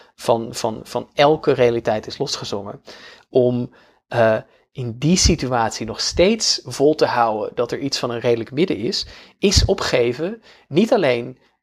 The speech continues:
het morele vraagstuk, maar is verdomme de werkelijkheid, eh, eh, aan, aan, aan de slagbank, eh, overlaten. Hè? Dus het hele vermogen om überhaupt, en dat is zo ongelooflijk bitter aan het redelijke,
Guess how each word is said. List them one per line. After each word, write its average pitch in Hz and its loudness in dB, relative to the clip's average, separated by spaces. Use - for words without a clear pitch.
het 123 -4
morele 147 4
vraagstuk, - -10
maar 127 -6
is - 0
verdomme 143 -4
de 131 -2
werkelijkheid, 135 0
eh, 110 0
eh, 120 0
aan, 110 -2
aan, 113 -4
aan 117 -6
de 113 -4
slagbank, - 0
eh, 113 -4
overlaten. 110 -6
Hè? 170 -4
Dus 131 2
het 117 -6
hele 185 4
vermogen 156 2
om 131 -4
überhaupt, 127 -2
en 127 -2
dat 165 4
is - 0
zo 117 0
ongelooflijk 131 2
bitter 190 4
aan 104 -6
het 98 -14
redelijke, - -12